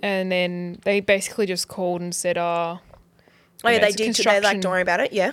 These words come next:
Speaker 1: Yeah, construction shi-, site, whatever, don't worry about it.
Speaker 2: Yep.
Speaker 1: Um, the actually fire department is, it's a regulation for them to still go check it out.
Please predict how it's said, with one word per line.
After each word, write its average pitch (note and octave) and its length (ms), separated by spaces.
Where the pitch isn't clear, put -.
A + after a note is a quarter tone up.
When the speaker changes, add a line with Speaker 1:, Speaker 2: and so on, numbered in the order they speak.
Speaker 1:
Yeah, G3 160
construction F#3 460
shi-, F3 320
site, - 340
whatever, F3 380
don't E3+ 180
worry F3+ 200
about D#3+ 380
it. D#3 300
Speaker 2:
Yep. A3 160
Speaker 1:
Um, D#3+ 520
the G3+ 180
actually A3+ 1040
fire G#3 240
department G#3 540
is, - 480
it's F#3+ 140
a - 20
regulation F#3+ 640
for G3 100
them F3+ 140
to F#3+ 100
still F#3 240
go F#3 140
check - 240
it E3+ 60
out. C4+ 300